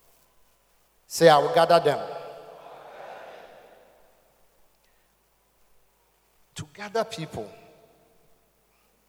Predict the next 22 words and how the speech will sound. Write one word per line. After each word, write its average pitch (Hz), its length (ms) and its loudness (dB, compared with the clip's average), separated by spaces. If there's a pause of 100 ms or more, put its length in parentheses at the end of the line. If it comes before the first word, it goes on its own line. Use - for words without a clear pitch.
(1160)
I 117 100 -16
believe, 127 480 -14
is - 140 -16
also 147 160 -10
an 117 140 -12 (140)
art - 300 -6 (1120)
in 120 180 -16
itself. - 540 -14 (2000)
Oh, 110 120 -20
I 117 40 -16
don't 135 120 -14
know 131 80 -10
whether 135 200 -8
to 127 140 -18
say 127 320 -8 (420)
it's - 140 -20
an 120 240 -14
art 147 260 -12 (220)
and 120 160 -18
a 120 60 -18
science 135 640 -6 (240)
together, 131 380 -10